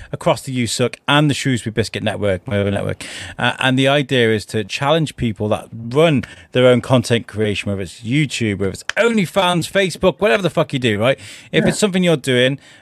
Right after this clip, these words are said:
Speaker 1: right, rather than being going, like you just said, "Oh, look at me, I've got a podcast, look how amazing, look how amazing the, the, the light look makes my eyes look," you know, or not, instead of all this shit, right? Affect your community positively, right? So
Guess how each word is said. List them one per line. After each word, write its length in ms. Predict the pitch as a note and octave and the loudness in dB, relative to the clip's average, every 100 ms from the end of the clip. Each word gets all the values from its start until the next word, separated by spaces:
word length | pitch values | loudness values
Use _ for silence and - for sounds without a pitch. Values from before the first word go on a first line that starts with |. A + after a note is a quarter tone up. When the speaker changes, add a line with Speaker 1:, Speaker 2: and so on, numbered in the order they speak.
| - | 0
Speaker 1:
right, 200 | A#2 C#3 | 2 2
rather 240 | D#3 F#3 | 2 0
than 120 | F3 E3+ | 2 2
being 160 | D3+ | 2
going, 300 | C3 B2 A#2+ | 4 4 2
like 240 | A#2+ C3+ C#3 | 0 -2 -2
you 80 | C3+ | -4
just 200 | C3 - | -6 0
said, 300 | B2+ A2 - - _ | 2 2 -2 -20 _
"Oh, 180 | A3 A#3 | 2 2
look 180 | A3+ A3 | 0 -4
at 100 | A3 | -2
me, 360 | A#3 A#3 G#3 - - - | 2 2 0 -4 -12 -4
I've 100 | G3+ | -2
got 240 | A3+ - | 0 0
a 20 | - | 0
podcast, 360 | A#3+ E3 F#3+ D#3 | 0 2 0 0
look 140 | A3+ A3 | -2 0
how 100 | G#3 | 2
amazing, 320 | A3 A#3 G3+ G#3+ E3+ | 2 0 -2 -6 0
look 140 | C4+ | 2
how 120 | C4+ C4 | 4 4
amazing 460 | A3+ C#4+ B3 A3+ | 4 2 4 4
the, 120 | G3+ F3+ | 4 2
the, 120 | D#3 | 0
the 160 | F3 F#3 | 2 2
light 220 | G3+ B3+ | 2 2
look 180 | G3+ E3 | 0 -2
makes 200 | F3+ - | -6 0
my 140 | F#3 F3 | 0 0
eyes 520 | - C#3+ B3 D#4+ F3 | -2 0 0 0 0
look," 160 | B2 | 0
you 80 | C#3+ | 2
know, 100 | D3+ | 2
or 60 | E3 | 4
not, 160 | F#3+ F#3+ | 2 -2
instead 180 | F3 | -2
of 60 | G#3+ | 2
all 80 | F3+ | 2
this 120 | C#3+ | 2
shit, 200 | - A2+ | -2 -2
right? 180 | A2+ B2+ - - _ - - | -2 -2 -6 -20 _ -20 -6
Affect 400 | C3+ - - - | -2 -2 -2 0
your 100 | D#3+ | 0
community 600 | C3 E3 D3 C3+ A#2 C#3 | 0 -4 0 0 0 -4
positively, 720 | D3 - F4+ B3+ - A2 G2 F2 | -8 -2 0 0 -2 -4 -2 2
right? 240 | A2+ D3 | 2 2
So 260 | - E3 | 0 0